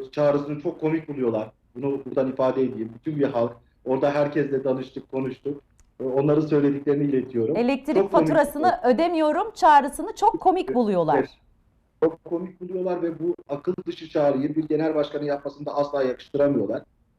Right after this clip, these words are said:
Speaker 1: E, onu söyleyeyim. Çünkü onlar yakından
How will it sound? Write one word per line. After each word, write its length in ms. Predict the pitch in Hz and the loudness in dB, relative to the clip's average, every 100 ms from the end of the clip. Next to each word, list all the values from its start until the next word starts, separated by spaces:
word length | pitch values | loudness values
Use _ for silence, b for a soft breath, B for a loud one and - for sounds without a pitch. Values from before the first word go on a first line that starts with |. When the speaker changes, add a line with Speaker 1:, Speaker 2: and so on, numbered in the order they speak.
| _ | _
Speaker 1:
E, 60 | 113 | -6
onu 280 | 113 127 143 | -2 0 2
söyleyeyim. 540 | 139 117 104 - - - _ - | 2 2 2 -2 -8 -18 _ -12
Çünkü 400 | 135 135 147 - | -6 0 0 0
onlar 420 | 120 131 147 147 - _ - | -2 2 2 2 -4 _ -10
yakından 500 | 123 123 143 147 147 | -8 -6 -2 -2 -4